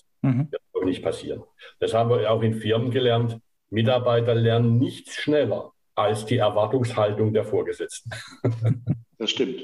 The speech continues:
Speaker 3: das stimmt. Das heißt, Ihre Aussage, ähm,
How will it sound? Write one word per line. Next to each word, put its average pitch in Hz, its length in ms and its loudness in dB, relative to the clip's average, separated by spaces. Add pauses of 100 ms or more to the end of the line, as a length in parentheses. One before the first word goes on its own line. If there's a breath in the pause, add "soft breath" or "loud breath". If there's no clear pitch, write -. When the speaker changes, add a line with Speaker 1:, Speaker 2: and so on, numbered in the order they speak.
(160)
Speaker 3:
das 98 140 -4
stimmt. - 280 -2 (360 loud breath)
Das 107 140 -4
heißt, 135 240 0
Ihre 117 160 0
Aussage, 139 680 2 (100)
ähm, 113 800 0